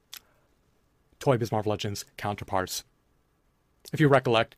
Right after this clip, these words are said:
the Toy Biz Marvel Legends action figures retailed for eight dollars plus sales tax, and they trumped the Hasbro Marvel Legends action figures in every facet. In other words, relative to the Hasbro Marvel Legends action figures, the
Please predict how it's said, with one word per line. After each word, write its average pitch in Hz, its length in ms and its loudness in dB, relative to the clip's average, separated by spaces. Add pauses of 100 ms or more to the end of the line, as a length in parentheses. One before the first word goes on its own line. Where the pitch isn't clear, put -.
(160)
the - 80 -4
Toy 143 140 2
Biz 120 100 -2
Marvel 120 220 -2
Legends 110 200 -4
action - 280 -4
figures 107 360 -4 (200)
retailed 120 340 -2
for 104 220 -4 (260)
eight 135 140 0
dollars 120 260 2
plus - 160 -6
sales 107 260 -4
tax, 107 400 -2 (280)
and 107 180 -2
they 104 240 -2 (220)
trumped 131 400 0 (240)
the 110 140 -2
Hasbro 110 440 2 (160)
Marvel 110 220 0
Legends 104 240 -4
action 113 240 -2
figures 98 360 -6 (140)
in 120 80 -6
every 107 160 -2
facet. 110 480 -2 (560)
In 120 100 0
other 123 140 4
words, 101 320 -2 (180)
relative 110 520 0 (160)
to 120 120 -8
the 95 240 -2 (420)
Hasbro 117 380 0 (160)
Marvel 113 220 0
Legends 107 220 -6
action 120 280 0
figures, 101 440 -6 (420)
the 101 300 -2